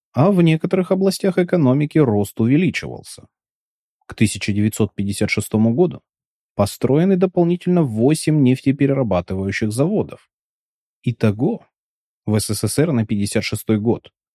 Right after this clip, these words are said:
работало двадцать восемь Н П З. Мы уже смело могли торговать продукцией переработки нефти,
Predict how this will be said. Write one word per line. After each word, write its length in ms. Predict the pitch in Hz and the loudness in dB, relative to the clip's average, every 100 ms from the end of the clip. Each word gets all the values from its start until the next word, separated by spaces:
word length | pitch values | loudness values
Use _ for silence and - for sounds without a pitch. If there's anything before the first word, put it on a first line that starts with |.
| - | -4
работало 540 | 104 110 143 170 190 | 0 2 2 2 2
двадцать 460 | 180 160 160 - 180 | 2 2 0 -2 -2
восемь 400 | 131 110 - 120 | 0 0 2 2
Н 140 | 123 | 2
П 100 | 131 | 0
З. 260 | 120 87 - _ _ _ _ _ _ _ _ - | -2 -4 -16 _ _ _ _ _ _ _ _ -2
Мы 160 | 104 | -2
уже 180 | 98 110 | 0 -2
смело 460 | - 117 113 110 117 | 0 2 4 4 2
могли 300 | 120 120 117 | 2 0 0
торговать 560 | 127 120 127 135 120 | -2 0 0 0 0
продукцией 580 | - 123 131 117 - 120 | 0 0 0 -2 0 0
переработки 560 | 131 127 127 131 - 175 | 2 0 0 -2 -2 -2
нефти, 400 | 226 123 - | -2 -4 -10